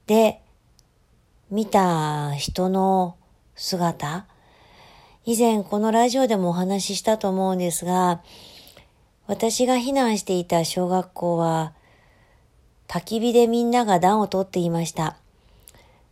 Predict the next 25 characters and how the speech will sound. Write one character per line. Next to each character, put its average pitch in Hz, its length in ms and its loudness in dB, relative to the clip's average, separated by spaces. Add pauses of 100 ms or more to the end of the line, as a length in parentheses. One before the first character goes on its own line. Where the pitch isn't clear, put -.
す - 140 -8
な 233 100 2
わ 240 80 2
ち - 160 -14
校 254 320 0
庭 262 160 4
に 240 100 -2
出 254 120 4
て 208 100 -2
い 180 100 0
て、 - 360 -2 (880)
じ 240 120 0
ゃ 233 180 4
あ、 190 140 -6 (1080)
あ 208 120 -4
の 233 300 4
大 269 60 0
き 202 240 -10
く 185 200 -8
て 170 380 4
あ 160 120 2
っ 170 80 -4 (300)
た 226 140 2
か 233 160 4
な、 175 360 0